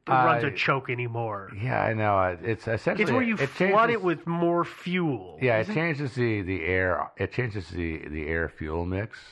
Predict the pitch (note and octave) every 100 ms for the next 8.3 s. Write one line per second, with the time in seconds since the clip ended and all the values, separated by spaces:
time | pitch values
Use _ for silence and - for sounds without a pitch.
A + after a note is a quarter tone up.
0 | - - D#3 C#3 E3 F2 E2 D#2+ F#2 E2+
1 | D#2+ - D2+ D2 D2+ D#2 - G2+ F3 F#3+
2 | F3 F#3 - G#3 G#3+ G#3+ G#3 F#3+ E3+ D#3
3 | D3+ C#3+ B2+ - C3 B2+ G#3 G#3+ B2 G2+
4 | _ - - D#3 D3+ D3 C#3+ - D3+ -
5 | - E3 C#3 C3+ D3 C3 - D3 - B3+
6 | F#3 - - A2+ G#2 G2+ G2 E3 D#3 E3
7 | D3 - C#3 F#3+ B3 G3 D#3+ C#3 C#3+ C#3+
8 | C3+ B2+